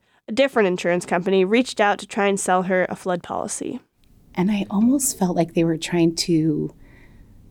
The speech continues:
Speaker 2: trick me into buying something that wouldn't have worked.
Speaker 1: Flood insurance may be worthwhile anyway,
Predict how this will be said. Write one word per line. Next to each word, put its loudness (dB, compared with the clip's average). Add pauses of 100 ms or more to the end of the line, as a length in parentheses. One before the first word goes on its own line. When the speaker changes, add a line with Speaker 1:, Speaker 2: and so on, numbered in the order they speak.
(1120)
Speaker 2:
trick -8
me 4
into 2
buying -2
something 2
that 0
wouldn't 0
have -2
worked. -6 (100)
Speaker 1:
Flood 0
insurance 0
may 2
be -2
worthwhile 0
anyway, -4